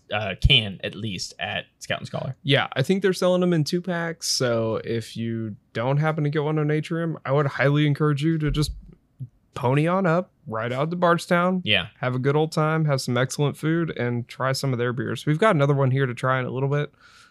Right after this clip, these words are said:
Speaker 2: um, but
Speaker 1: Yeah.
Speaker 2: we're gonna talk about, um, a little bit of where Louisville beer's at right now.
Speaker 1: That's kinda what I was thinking. It's like, we would have,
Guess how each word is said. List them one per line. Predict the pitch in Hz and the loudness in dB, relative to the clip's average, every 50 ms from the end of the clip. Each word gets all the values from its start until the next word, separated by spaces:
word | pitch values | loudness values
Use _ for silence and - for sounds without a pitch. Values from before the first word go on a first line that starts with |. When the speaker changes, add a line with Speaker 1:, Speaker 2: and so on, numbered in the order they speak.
| _ - - | _ -6 -2
Speaker 2:
um, | 123 120 120 123 117 113 | 0 0 0 0 -2 -2
but | 113 123 123 | -2 -2 -2
Speaker 1:
Yeah. | 123 | -2
Speaker 2:
we're | 143 165 185 208 | 0 -2 -2 0
gonna | 220 220 214 185 | -2 -2 -2 -4
talk | - - 135 135 139 135 - | -2 -2 -2 -2 -2 -2 -4
about, | 127 117 127 123 123 127 131 135 139 - - | -4 -4 -2 -2 -2 -2 -4 -6 -6 -4 -2
um, | 139 143 147 147 147 143 - _ - - - - - - - _ _ - | 0 0 2 2 0 -2 -6 _ -20 -20 -20 -20 -20 -20 -20 _ _ -2
a | 135 | 2
little | 151 151 143 | 2 4 4
bit | 143 160 156 | 4 4 2
of | 147 | 2
where | 147 151 151 | 2 0 0
Louisville | 143 143 156 156 160 151 131 | 0 0 0 0 -2 -2 -2
beer's | 131 139 175 208 196 | -2 -2 -2 0 -2
at | 139 113 - | -2 -4 -4
right | 104 98 117 - | -6 -6 -8 -8
now. | 120 123 127 127 | -8 -10 -10 -6
Speaker 1:
That's | - 370 - - | -6 -6 -4 -4
kinda | - 508 480 427 | -4 -2 -2 0
what | 427 427 | 0 0
I | 440 | -2
was | 403 - | -2 -2
thinking. | - 151 123 117 120 113 | -2 0 2 2 2 2
It's | 113 107 - | 2 0 0
like, | 123 107 107 - - | 0 0 0 0 -4
we | 185 254 | -4 -4
would | 269 320 339 | -2 -2 -2
have, | 330 277 208 | -2 -2 -4